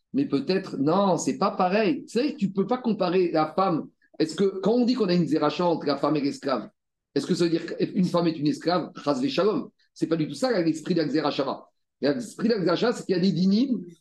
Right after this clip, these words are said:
qui sont partagés. Mais à quelles conditions les dynimes soient partagés ? C'est qu'il y a les mêmes caractéristiques.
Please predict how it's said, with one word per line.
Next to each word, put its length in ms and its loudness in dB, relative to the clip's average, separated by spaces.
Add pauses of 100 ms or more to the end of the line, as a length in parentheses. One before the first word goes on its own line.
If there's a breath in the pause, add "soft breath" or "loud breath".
(120)
qui 100 0
sont 160 0
partagés. 600 0 (160)
Mais 380 -2
à 80 2
quelles 240 0
conditions 500 2
les 140 4
dynimes 540 2
soient 260 -2
partagés ? 600 0 (280)
C'est 280 -2
qu'il 140 0
y 20 4
a 40 -4
les 120 4
mêmes 340 2
caractéristiques. 1120 -2